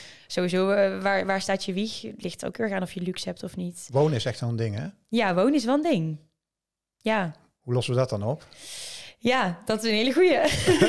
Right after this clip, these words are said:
Speaker 1: <laughs> Toevallig ben ik me daar nou veel, eh, veel mee aan bezig gehouden. Ik heb, eh, dan over twee weken een, eh, gesprek, eh, van Heijmans, de C E O, eh, mag ik gaan interviewen. Dus die
Speaker 2: Oké.
Speaker 1: zit natuurlijk heel erg op dat, eh, woningstuk.
Speaker 2: Ja, ja, ja.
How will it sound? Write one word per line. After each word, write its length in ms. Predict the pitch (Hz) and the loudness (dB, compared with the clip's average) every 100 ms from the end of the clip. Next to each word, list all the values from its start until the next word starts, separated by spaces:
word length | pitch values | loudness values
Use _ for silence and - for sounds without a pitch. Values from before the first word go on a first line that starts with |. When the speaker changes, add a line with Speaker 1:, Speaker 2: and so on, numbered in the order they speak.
| - 359 | 4 2
Speaker 1:
<laughs> 680 | 415 - - - - - - | 0 0 -6 -6 -6 -6 -4
Toevallig 320 | 269 294 285 | 2 4 4
ben 100 | 277 | 2
ik 60 | 269 | 2
me 100 | 269 | 2
daar 120 | 247 | 4
nou 220 | 254 302 | 4 4
veel, 240 | 294 277 | 4 4
eh, 300 | 269 262 262 | 4 4 4
veel 140 | 254 262 | 2 2
mee 120 | 254 | 2
aan 60 | 233 | 2
bezig 280 | 240 247 | 2 2
gehouden. 380 | 190 180 180 180 | 2 2 2 2
Ik 100 | 185 | -2
heb, 180 | 196 180 | -4 -4
eh, 160 | 185 185 185 | -2 -2 -2
dan 120 | 190 | -2
over 160 | 190 | -2
twee 160 | - 202 | -2 0
weken 320 | 196 185 185 | 0 0 0
een, 60 | 185 175 175 | 2 2 2
eh, 60 | 175 - - _ | -2 -14 -20 _
gesprek, 520 | - 202 - 190 185 | -10 -8 -4 -6 -4
eh, 260 | 180 165 170 175 302 _ - | -2 0 0 -2 -10 _ -8
van 160 | 180 | -4
Heijmans, 540 | 170 180 170 165 160 - | 0 0 0 -2 -6 -6
de 80 | |
C 140 | 165 - | -8 -4
E 300 | 165 160 160 | -2 -2 -2
O, 160 | 160 | -4
eh, 160 | 165 165 | -4 -4
mag 180 | 165 160 | -6 -8
ik 60 | |
gaan 120 | - - | -8 -6
interviewen. 440 | 165 160 156 170 | -6 -6 -6 -2
Dus 140 | - 175 | 0 2
die 80 | |
Speaker 2:
Oké. 80 | 208 | 4
Speaker 1:
zit 80 | 214 | 4
natuurlijk 200 | 220 208 214 | 4 2 2
heel 60 | |
erg 100 | 202 | 2
op 60 | 196 | 2
dat, 180 | 190 180 | 0 2
eh, 200 | 190 180 | 0 2
woningstuk. 400 | 180 175 143 120 | 2 4 4 4
Speaker 2:
Ja, 100 | 127 | 4
ja, 220 | 135 | 4
ja. 60 | 127 | 4